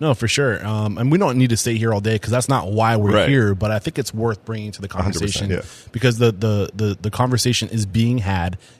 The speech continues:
Speaker 1: and it needs to continue to be had until things are, perceptions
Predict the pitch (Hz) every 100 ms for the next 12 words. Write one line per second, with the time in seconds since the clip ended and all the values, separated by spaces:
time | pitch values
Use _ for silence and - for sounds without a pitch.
0 | _ 110 104 98 110 92 101 110 101 -
1 | 170 127 101 98 92 95 - 95 - 107
2 | 101 - 95 90 82 - 113 123 - 113
3 | 107